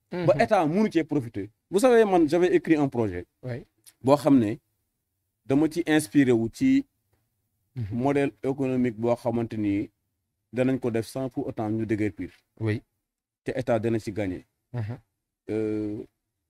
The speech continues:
Speaker 1: jël cinq hectares.
Speaker 2: Oui.
Speaker 1: Dama ko jël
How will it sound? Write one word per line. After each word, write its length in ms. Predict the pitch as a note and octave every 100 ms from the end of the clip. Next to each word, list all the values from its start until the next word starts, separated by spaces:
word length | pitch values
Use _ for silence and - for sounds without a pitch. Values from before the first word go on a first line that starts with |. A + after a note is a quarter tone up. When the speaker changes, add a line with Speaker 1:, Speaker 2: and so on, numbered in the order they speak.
| _ _ _ _ _ _ _ _ _ _ _ _ _ _ A#2
Speaker 1:
jël 320 | D3+ D3 C#3 _ _ _
cinq 280 | - F3 F3 -
hectares. 380 | - A#2+ G#2 A2 -
Speaker 2:
Oui. 200 | A#2+ C3
Speaker 1:
Dama 140 | C#3+
ko 100 | D#3
jël 180 | B2 A2